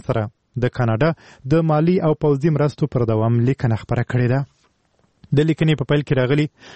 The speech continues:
کاناډا له افغانستان سره د نورو مالي مرستو ژمنه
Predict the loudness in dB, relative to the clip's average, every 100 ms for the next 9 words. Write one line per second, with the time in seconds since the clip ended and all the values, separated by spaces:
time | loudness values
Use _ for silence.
0 | -12 -2 2 2 2 2 2 2 0 2
1 | 0 2 0 0 2 2 2 4 2 2
2 | 2 2 0 0 0 0 2 0